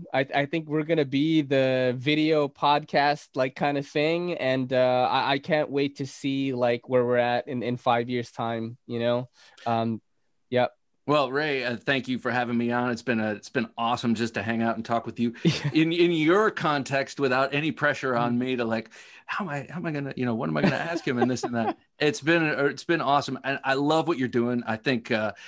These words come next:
Speaker 2: I think that, uh, and this isn't the Mutual Admiration Society, but I, I,
Speaker 1: <laughs>
Speaker 2: but I do have to say, I really think you're, like, really doing crea-, creative stuff. And I like that, uh,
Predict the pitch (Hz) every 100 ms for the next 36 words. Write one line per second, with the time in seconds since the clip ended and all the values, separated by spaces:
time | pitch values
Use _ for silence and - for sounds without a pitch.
0 | - - - 110 113 135 117 - 110 107
1 | - 101 - 143 170 202 175 180 165 151
2 | 175 175 160 151 147 143 143 143 131 123
3 | 113 117 117 113 131 127 - - 339 -
4 | - 165 160 165 170 165 143 214 139 127
5 | 131 175 139 151 127 131 120 104 _ -
6 | 127 113 - 143 196 190 170 135 143 131
7 | - 135 135 - - - 147 143 160 123
8 | - 139 - 123 117 120 131 143 - 117
9 | 110 113